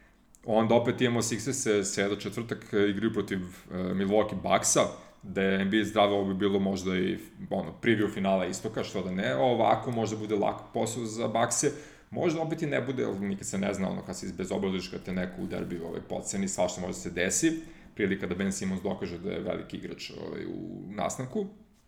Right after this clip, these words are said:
Četvrtak na petak, opet može bude derbi, Pelikanima sigurno treba povreda, pobeda ako hoće u play-off protiv Blazersa,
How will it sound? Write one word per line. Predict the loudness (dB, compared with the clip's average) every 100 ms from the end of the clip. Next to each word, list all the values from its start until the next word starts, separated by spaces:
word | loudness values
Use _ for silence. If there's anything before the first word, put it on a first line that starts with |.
| _ _ _ _ -8
Četvrtak | -4 0 0
na | -2 2
petak, | 2 2 -2 -4 -18 -20 -20 -20 -20 -20 -2
opet | 0 0 0
može | 2 2
bude | 2 2
derbi, | 6 6 4 2
Pelikanima | 2 2 2 0 0
sigurno | -2 -2 -2
treba | 0 2 2 4
povreda, | 4 4 0 -2 -4 0
pobeda | 2 4
ako | 2 0
hoće | 0 0 0 -2
u |
play-off | 0 0 0 2
protiv | 4 4 2
Blazersa, | 2 2 2 -2 0